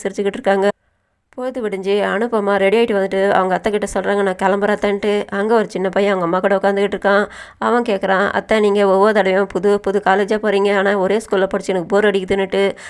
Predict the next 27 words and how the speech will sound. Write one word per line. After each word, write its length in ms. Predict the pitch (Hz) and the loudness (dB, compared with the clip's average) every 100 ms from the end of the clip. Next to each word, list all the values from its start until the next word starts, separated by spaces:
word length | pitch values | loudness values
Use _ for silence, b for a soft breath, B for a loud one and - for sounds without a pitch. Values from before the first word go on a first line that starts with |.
| B - | B -2
அதை 240 | 196 220 | 0 0
கேட்டு 240 | 208 196 | 0 0
அவங்க 320 | 175 180 196 190 | 0 0 -2 -4
சிரிச்சுக்கிட்டே 320 | - 196 208 | -4 -2 -2
சொல்றாங்க, 400 | 208 190 190 196 | 0 0 2 2
"என்ன 240 | 180 180 214 | 0 2 2
மாதிரி 200 | 220 196 | 2 2
ஒரு 200 | 180 185 | 2 2
அண்ணன் 200 | 180 196 | 2 2
உனக்கு 300 | 180 196 190 | 0 -2 -4
கிடைச்சிருந்தாக்கா 560 | 185 185 185 185 185 180 B B B | -4 -2 0 4 2 2 B B B
நீ 200 | 240 247 | -2 2
கூட 180 | 233 | 2
இந்த 120 | 190 180 | 2 0
மாதிரி 180 | 175 | -2
தான் 120 | 180 185 | 0 0
ஒவ்வொரு 360 | 165 196 208 | 0 2 2
இடமா 200 | 185 185 180 | 2 0 0
மாறிட்டு 320 | 170 185 175 | -2 -2 -4
இருப்ப, 160 | 185 170 | -2 2
ஆனா 140 | 185 | 2
படிப்பு 340 | 185 175 208 | 0 0 0
தான் 140 | 208 220 | 0 -2
கெட்டு 200 | - 170 | -4 -6
போகணும்." 320 | 175 175 170 | -2 0 0
அவங்க 180 | 180 185 208 | 0 -2 -2
சொல்றாங்க. 240 | 196 | 2